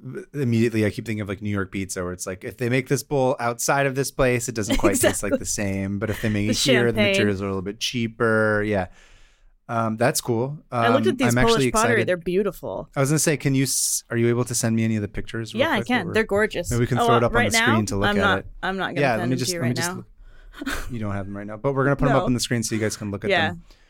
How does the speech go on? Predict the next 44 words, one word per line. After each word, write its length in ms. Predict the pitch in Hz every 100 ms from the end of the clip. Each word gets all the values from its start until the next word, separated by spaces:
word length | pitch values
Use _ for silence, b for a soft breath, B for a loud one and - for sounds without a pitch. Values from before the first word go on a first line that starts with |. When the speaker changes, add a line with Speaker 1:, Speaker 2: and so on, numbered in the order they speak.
| b b _ _
Speaker 1:
Uh, 260 | 117 104 107
I'm 140 | 117
excited 280 | 113 - 110
to 100 | 110
look 120 | 107
into 140 | 110 107
those. 300 | 104 104 - _ 127
Um, 320 | 123 120 127 _ _
anyway, 480 | 156 180 165 147 151 151
uh, 180 | 135 135
if 160 | 143 147
you 120 | 175
guys 420 | 180 175 175 -
have 540 | 151 151 151 143 - b b b b
a 140 | 127 117
tab 380 | 147 160 170
that 100 | 143
you've 180 | 147 127
closed, 600 | - 165 202 247 226 - b b b b 135
uh, 180 | 127 120
because 360 | 120 127 120
you're 160 | 123 120
listening 240 | 117 123
to 40 | 110
this 120 | -
podcast 500 | 120 113 123 117 -
and 60 |
you're 100 | 113 110
a 20 |
fan 200 | 143 151
of 120 | 143
it, 220 | 151 -
please 340 | - 147 147 135
let 140 | 135
us 140 | 123
know. 220 | 143 147 147
We'd 220 | 127 117
love, 540 | 120 131 135 131 - - -
love, 360 | 123 127 123 117
love 280 | 123 117
to 100 | 120
hear 160 | 113 113
about 240 | 104 104
it. 180 | 101 104